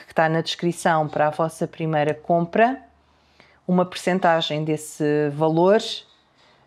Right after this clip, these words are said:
ah, que vocês não pagam mais por isso, mas a Diamond Art Club faz um cálculo e uma percentagem desse valor é-nos devolvida a nós. Pronto, é uma forma de vocês também nos, eh, nos apoiarem um,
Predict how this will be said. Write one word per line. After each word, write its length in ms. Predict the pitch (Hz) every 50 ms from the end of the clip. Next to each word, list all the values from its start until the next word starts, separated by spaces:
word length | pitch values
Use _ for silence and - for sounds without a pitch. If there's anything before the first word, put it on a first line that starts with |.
| _ -
ah, 240 | - 165 156 156 147
que 120 | 147 -
vocês 240 | - 151 147 - 156
não 80 | 165 156
pagam 300 | 151 160 151 147 151 143
mais 240 | 139 135 135 135 -
por 160 | - - 151
isso, 440 | 156 180 202 196 202 - 285 294 294 294 _ _ _ _ _ _ _ _ _ _ _ _ _ _ _ _ _ _ _ -
mas 680 | - 165 170 170 170 165 165 160 160 156 156 156 156 -
a 60 | 160
Diamond 280 | 160 170 165 170 165 165
Art 180 | 170 165 -
Club 180 | - - 170 160
faz 240 | - - 160 160 170
um 100 | 175 175
cálculo 680 | - 185 190 196 196 196 - 226 220 220 226 233 - -
e 340 | 185 190 185 185 185 180
uma 140 | 185 185 180
percentagem 560 | 180 180 - - 180 175 170 170 165 175 170
desse 300 | 175 175 170 - - -
valor 340 | 170 175 170 175 180 180 185 175 - - - _ _ _ _ _ _ _ _ _ _ _ _ _ _ _ - - - -
é-nos 240 | 165 160 165 156
devolvida 460 | - - 165 160 160 160 165 160 165 160
a 40 |
nós. 420 | 160 165 165 165 170 170 - - -
Pronto, 280 | - - 147 139 143 -
é 40 | 143
uma 100 | 151 156
forma 320 | - - 147 147 147 151
de 80 | 151 160
vocês 320 | 156 151 - - 160 147
também 400 | - - 147 147 151 151 147 147
nos, 680 | 147 143 143 147 151 151 147 143 - - - - - -
eh, 320 | 156 - 156 156 165 160 -
nos 260 | - 160 165 160 -
apoiarem 600 | - 151 - 160 151 147 143 143 143 147 143 147 147
um, 840 | 147 147 143 143 143 143 143 143 147 147 147 147 147 147 147 151 160